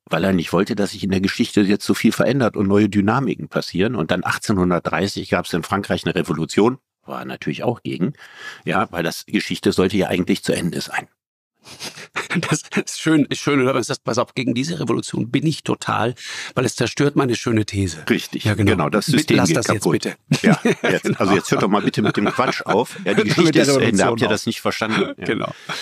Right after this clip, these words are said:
Speaker 1: Aber, aber Fukuyamas Irrtum vom Ende der Geschichte ist tragischer. Ist wirklich weitgehend tragischer, weil das war ja eine sehr schöne Hoffnung, ähm, die ich auch geteilt habe. Nämlich die, die Hoffnung zu sagen,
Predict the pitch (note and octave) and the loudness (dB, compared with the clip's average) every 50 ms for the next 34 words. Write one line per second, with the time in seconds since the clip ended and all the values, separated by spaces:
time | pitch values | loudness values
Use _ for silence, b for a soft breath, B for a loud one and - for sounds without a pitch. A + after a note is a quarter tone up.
0 | - - G#2+ A#2 B2 - - A#2+ A#2 A#2 G#2 - C3 - - A2 - A#2 G2+ G#2+ | -4 0 2 2 2 2 0 0 0 0 0 -2 -6 -6 -6 -2 2 2 4 4
1 | C3+ F3+ G3+ F3+ B2 F2+ E2+ - - - - _ _ _ - G#2+ G2 F#2+ F#2 - | 4 4 4 4 2 2 -2 -4 -8 -16 -16 _ _ _ 0 2 4 2 2 0
2 | - - F2+ D2+ D#2 D2+ - - E2+ D2 - F#2 F#2 F2+ F2+ D#2+ E2+ D#2+ F2+ E2+ | 0 -2 0 0 0 -4 -4 -6 -8 -6 -2 0 4 4 4 4 4 4 2 2
3 | - - A2+ - - - - - - - E3 D3 - - - - - - - - | 2 0 0 2 2 0 0 -2 -2 -2 0 0 0 -2 -4 -8 -8 -8 -12 -14
4 | - _ _ _ _ _ _ B B B B B B B B B B B A#2 A2+ | -16 _ _ _ _ _ _ B B B B B B B B B B B 0 2
5 | - - - - - - - - B2+ D#3+ E3 - - G#2+ F#2+ G2 - - - A2+ | 2 0 0 0 -4 -4 -2 0 0 0 0 0 0 0 0 0 -2 -2 -2 -2
6 | B2 A2+ - - - - F2+ C#3 - _ _ - - - G2+ G2+ A2 A2 G#2+ - | 0 0 -2 -2 0 0 0 -2 -2 _ _ -10 -2 0 2 4 4 2 0 0
7 | - A#2 D3 D#3 C3+ A2+ G#2+ A2+ A2 - - - - B2 C3+ C3+ - - D#3 E3 | 0 0 2 2 2 2 2 0 -2 -2 -4 -8 -2 0 0 0 2 2 2 2
8 | E3 C3+ F2 - E2 D#2 - - G2+ G#2+ C3 C#3 - G#2 - - - A2 A2 A2 | 2 2 0 0 -2 -4 -2 -2 -2 -2 -2 -4 -6 -10 -10 -2 0 2 2 2
9 | G#2+ G#2 A2 G2 - B B B B B B B A#2 B2 A2 A2+ - - D3+ - | 2 0 -2 -2 -4 B B B B B B B 2 4 4 2 2 0 -2 -2
10 | - - - - D3+ F3+ E3+ D3 - - - - - - - _ _ B B B | 0 -4 -2 0 0 0 0 0 -2 -6 -10 -12 -14 -16 -20 _ _ B B B
11 | B B B B B - G#2 G#2 A2 G2 - - - E2+ E2+ F2+ F2+ D#2+ A2 C3+ | B B B B B 2 4 4 4 2 0 -4 -8 -6 0 2 2 2 2 0
12 | - - D#3 D#3 D3 D3 - - - F#2 E2+ D#2 E2+ E2 F#2+ A2 B2+ D3 C#3+ C3+ | 0 0 -2 0 0 -2 -4 -8 -6 -4 -2 0 0 0 0 0 -2 -2 -4 -6